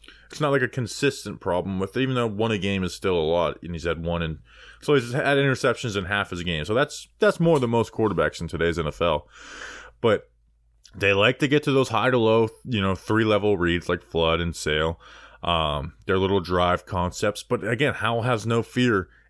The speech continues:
and they're not using play action very often. So it's kinda more drop back, h-, just kinda hang in there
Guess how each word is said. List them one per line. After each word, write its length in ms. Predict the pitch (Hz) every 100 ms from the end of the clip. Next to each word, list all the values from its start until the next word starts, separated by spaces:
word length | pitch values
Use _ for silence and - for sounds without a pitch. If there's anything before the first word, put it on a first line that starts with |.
| _
and 320 | 113 113 110 92
they're 120 | 107
not 240 | 110 117
using 260 | 120 110 104
play 280 | - 107 101
action 360 | 127 135 113
very 280 | 90 92 90
often. 400 | 87 90 - 101
So 180 | - 98
it's 80 | 95
kinda 240 | 117 113
more 220 | 107 107
drop 360 | 98 101 101 -
back, 360 | 98 95 - _ -
h-, 80 | -
just 240 | 107 101
kinda 220 | - 123 101
hang 340 | 104 127 120
in 160 | 120 120
there 300 | 104 98